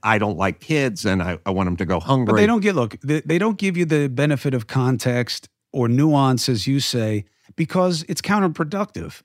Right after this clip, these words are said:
Speaker 2: I want you to lose, Adam. I want to beat you. I want to be the better option. And we're in a binary system that is fundamentally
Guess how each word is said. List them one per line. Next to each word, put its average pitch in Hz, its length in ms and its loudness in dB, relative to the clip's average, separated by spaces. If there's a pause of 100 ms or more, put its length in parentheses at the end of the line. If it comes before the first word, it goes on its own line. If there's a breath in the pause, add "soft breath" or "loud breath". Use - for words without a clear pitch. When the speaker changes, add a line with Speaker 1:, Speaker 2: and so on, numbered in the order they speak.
(100)
Speaker 2:
I 151 80 0
want 226 220 2
you 202 80 0
to 175 80 2
lose, 160 680 0 (100)
Adam. 95 440 -4 (200)
I 156 100 0
want 175 260 0
to 180 60 -2
beat 208 360 -2
you. 85 320 -6 (280)
I 185 200 2
want 160 300 0
to 160 80 -2
be 123 300 2
the 127 120 0
better 117 420 0
option. 147 580 -4
And 135 120 0
we're 151 100 4
in 160 80 2
a 151 40 0
binary 139 520 2
system 135 480 -2
that 113 140 0
is 113 160 -2 (200)
fundamentally 135 920 2